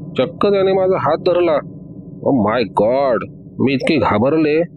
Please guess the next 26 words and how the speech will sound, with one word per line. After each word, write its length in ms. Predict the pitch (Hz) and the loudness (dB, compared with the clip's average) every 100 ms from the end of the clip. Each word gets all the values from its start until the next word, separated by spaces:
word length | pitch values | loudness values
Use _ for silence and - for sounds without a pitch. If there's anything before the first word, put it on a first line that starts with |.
| - - - - | -20 -20 -10 -2
आणि 160 | 123 143 | 2 2
ओरडले." 540 | 131 143 160 143 107 - - - - - - 110 | 2 2 2 2 0 -4 -16 -20 -20 -20 -6 -2
असं 200 | 120 165 | 2 2
म्हणून 540 | 151 160 160 160 160 | 2 2 2 2 0
संयोगिता 640 | 151 123 135 143 151 151 | 2 2 2 2 0 0
खुदकन 380 | 147 135 123 165 | 0 0 0 0
हसली. 420 | 117 98 - 131 98 _ _ _ _ _ _ _ _ _ _ - | 2 2 0 0 -2 _ _ _ _ _ _ _ _ _ _ -4
विकीनं 600 | 123 131 196 196 202 208 | -2 0 0 2 2 0
कौतुकानं 680 | 190 156 156 180 185 170 175 | 2 0 2 2 2 2 2
तिच्याकडे 460 | 160 143 143 147 | 0 2 2 2
पाहिलं. 380 | 135 117 101 95 87 _ _ _ _ _ _ _ - | 2 2 2 2 -2 _ _ _ _ _ _ _ 0
पोरगी 640 | 135 151 156 180 180 185 | 2 2 2 2 2 2
धैर्याची 540 | 139 123 143 147 - | 2 2 2 2 2
दिसत 240 | 127 117 120 | 2 2 2
होती, 600 | 117 120 170 123 139 139 | 2 2 2 2 2 2
यात 120 | 127 - | 0 0
शंका 380 | 123 110 127 | 0 2 2
नाही. 180 | 107 82 - _ _ _ _ _ _ _ - | 0 0 -4 _ _ _ _ _ _ _ -4
मी 180 | 139 185 | 0 2
ओरडताच 460 | 180 180 175 185 170 | 2 0 2 0 2
त्यानं 240 | 175 170 151 | 2 2 2
बाल्कनीतून 600 | 131 131 151 151 160 151 | 2 2 2 2 2 2
उडी 220 | 139 143 | 2 2
टाकली 340 | 143 - 165 | 2 2 2
आणि 140 | 143 139 131 | 2 2 0
पळाला. 340 | 101 92 | 2 2